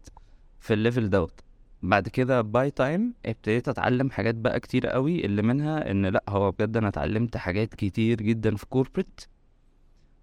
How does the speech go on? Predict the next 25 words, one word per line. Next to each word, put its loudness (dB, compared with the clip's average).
آه، 2
لو 4
أنا 4
ما 4
كنتش -2
دخلت -4
كوربريت -4
وبدأت 0
شركتي -2
على 4
طول، -2
كان 0
كنت -8
ه-، -2
يعني -4
هستراجل -2
في -10
حاجات -2
كتير. -8
لكن -2
أنا 2
فكرة -4
اللي 0
أنا 2
دخلت 0